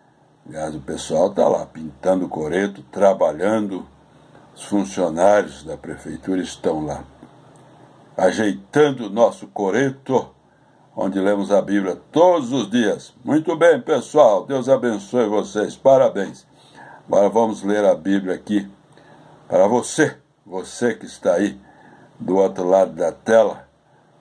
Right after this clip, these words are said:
me vendo. Muito bem, estamos agora acompanhando Paulo no final da sua segunda viagem missionária e no começo da terceira viagem missionária.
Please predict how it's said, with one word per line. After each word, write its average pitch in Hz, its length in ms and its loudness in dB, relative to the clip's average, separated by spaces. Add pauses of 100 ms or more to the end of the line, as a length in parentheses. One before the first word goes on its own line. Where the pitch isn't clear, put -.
me 90 200 -4
vendo. 101 400 -2 (1000)
Muito 107 400 -2
bem, 76 200 -8
estamos - 640 -2
agora 78 480 0
acompanhando 82 560 -6
Paulo 90 380 2 (420)
no 87 140 -6
final 117 720 4
da 117 180 -2
sua - 480 -2 (1200)
segunda 175 560 0
viagem 143 380 6
missionária 131 720 2
e 143 60 0
no 139 180 0
começo 127 720 -2
da 113 200 2
terceira 131 600 0
viagem 120 420 4
missionária. 95 920 -2